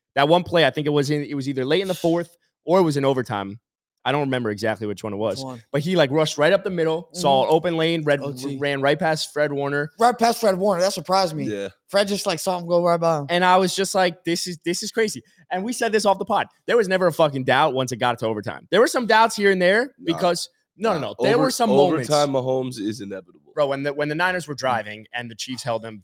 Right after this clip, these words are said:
Speaker 1: to a field goal, then you said, "Yes." they ain't losing this fucking game. But when the
Speaker 3: Right.
Speaker 1: Niners were driving, you were like,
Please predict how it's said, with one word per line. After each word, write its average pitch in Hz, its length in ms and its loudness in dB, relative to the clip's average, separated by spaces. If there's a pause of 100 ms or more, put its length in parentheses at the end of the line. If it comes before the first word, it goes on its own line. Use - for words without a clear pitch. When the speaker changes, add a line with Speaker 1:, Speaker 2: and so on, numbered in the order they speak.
Speaker 1:
to 113 160 -12
a - 20 -12
field 107 240 -4
goal, 98 140 -10 (220)
then 165 240 4
you 147 100 0
said, 117 340 -4
"Yes." 110 540 -6 (420)
they 131 60 -2
ain't 139 200 0
losing 117 240 -4
this 107 100 -8
fucking 107 300 -6
game. 101 220 -8
But 113 100 -10
when 123 140 -6
the 135 60 -4
Speaker 3:
Right. 165 80 2
Speaker 1:
Niners 226 140 2
were 233 60 -2
driving, 208 480 4
you 156 80 0
were 165 80 2
like, 151 260 2